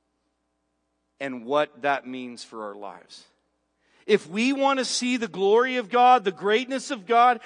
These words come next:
the grace of God, then the invitation to us is to fix our eyes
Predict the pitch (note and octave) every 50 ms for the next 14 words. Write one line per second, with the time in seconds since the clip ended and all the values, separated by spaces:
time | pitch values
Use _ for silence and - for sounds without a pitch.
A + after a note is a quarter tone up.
0 | D4+ - - - G#3+ F3 C#3+ - D#3+ G3 G#3+ A#3 C#4 B3+ - - C4 A3 F#3 E3
1 | A#3 A#3 A#3 A#3 A#3+ A#3 A#3 - - - - D#3+ A#3 A#3 A3+ F#3+ A3 G#3 G3 F3+
2 | A3 B3+ C4+ C4+ B3 C4+ G#3 - - B3 C4 C#4 C4 - - C4+ B3+ A#3+ - -
3 | C4+ B3 A#3+ A#3 A#3+ A#3+ A#3 - - A#3 A#3 G3+ - - G3+ F#3 D3+ - - -
4 | C4 C#4 C#4 C4+ - - - - - - - - G#3 G3+ F#3+ F#3+ - - A3+ B3
5 | B3+ B3+ C4 C4 C4 C4 - -